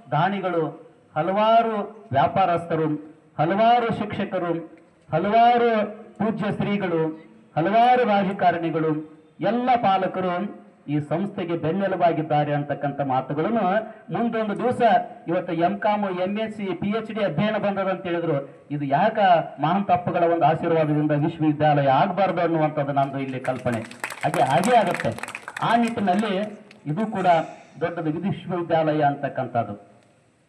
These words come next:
ನೀವು ನೋಡ್ರಿ, ನಾನು ಎಲ್ಲ ವಿಶ್ವವಿದ್ಯಾಲಯಗಳಿಗೆ ಹೋಗಿ ಪಾಠ ಮಾಡಿದ್ದೀನಿ. ಒಂದೊಂದು, ಆ, ಈ ಆನ್‌ಲೈನ್ ಸೆಮಿನಾರ್ ಇರ್ಲಿ, ರಾಜ್ಯ ಮಟ್ಟ ಮತ್ತು ರಾಷ್ಟ್ರ ಮಟ್ಟ ಅಂತಾರಾಷ್ಟ್ರೀಯ ಮಟ್ಟದಲ್ಲಿ ಕೂಡ ಒಂದೊಂದು ಪೇಪರ್ ಪ್ರೆಸೆಂಟೇಷನ್ ಮಾಡಿದ್ದೀನಿ.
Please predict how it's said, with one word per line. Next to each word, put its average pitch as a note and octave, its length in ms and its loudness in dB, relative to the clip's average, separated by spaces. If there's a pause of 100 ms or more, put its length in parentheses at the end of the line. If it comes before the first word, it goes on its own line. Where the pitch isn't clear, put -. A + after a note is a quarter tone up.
(140)
ನೀವು B3 160 -8
ನೋಡ್ರಿ, A#3 300 0
ನಾನು D#3 200 2
ಎಲ್ಲ F3+ 140 0
ವಿಶ್ವವಿದ್ಯಾಲಯಗಳಿಗೆ F3+ 840 -2
ಹೋಗಿ D3+ 220 -2
ಪಾಠ C#3+ 260 0
ಮಾಡಿದ್ದೀನಿ. A#2 800 -6
ಒಂದೊಂದು, B2 600 -16 (180)
ಆ, A#2 200 -6
ಈ A2+ 520 -10 (120)
ಆನ್‌ಲೈನ್ C#3+ 380 -2
ಸೆಮಿನಾರ್ C#3 400 0
ಇರ್ಲಿ, C3+ 560 -6 (120)
ರಾಜ್ಯ C#3+ 300 2
ಮಟ್ಟ C#3+ 240 -2
ಮತ್ತು C3+ 300 -2
ರಾಷ್ಟ್ರ - 280 0
ಮಟ್ಟ C3+ 240 -4 (640)
ಅಂತಾರಾಷ್ಟ್ರೀಯ E3 560 0
ಮಟ್ಟದಲ್ಲಿ D3 400 -2
ಕೂಡ D3 200 -6
ಒಂದೊಂದು C3+ 360 -4
ಪೇಪರ್ C#3 320 -6
ಪ್ರೆಸೆಂಟೇಷನ್ C#3 600 -2
ಮಾಡಿದ್ದೀನಿ. B2 720 -6